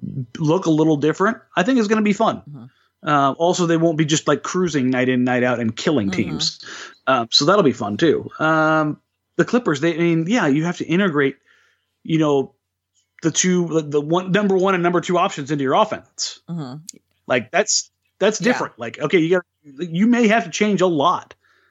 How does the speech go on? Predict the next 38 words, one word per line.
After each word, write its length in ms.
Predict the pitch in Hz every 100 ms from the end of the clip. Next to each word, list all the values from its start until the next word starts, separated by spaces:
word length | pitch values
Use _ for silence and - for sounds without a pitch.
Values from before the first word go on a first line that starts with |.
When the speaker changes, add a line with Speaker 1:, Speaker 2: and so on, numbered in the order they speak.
| -
Speaker 1:
to, 80 | 151
you 40 |
know, 100 | 135 131
put 280 | - 165
everything 200 | 151 135
together. 220 | 123 175 143
And 100 | 151
I 60 |
think 200 | 240 165
Doc's 260 | 127 123 -
the 60 | -
coach 240 | 127 117
to 80 | 120
be 80 | 127
able 180 | 110
to 60 | 101
do 160 | 156 170
it. 180 | - - _ _ - - _ _ _ -
But 280 | 151 147
it's, 200 | 151 -
it's 140 | 180 165
gonna 220 | 165 175
be 80 | 180
interesting 340 | 196 202 170 151
to 60 |
see 300 | - 160 156 - - -
how 280 | 160 185 -
all 240 | 160 151
of 60 | 143
those 120 | 139
things 200 | 143 123
look. 200 | 196 -
Hell, 200 | 277 254
Portland, 460 | - 285 - - - _ -
Portland's 320 | 190 220 240
gonna 180 | 220 214
be 80 | 185
ha-, 160 | 196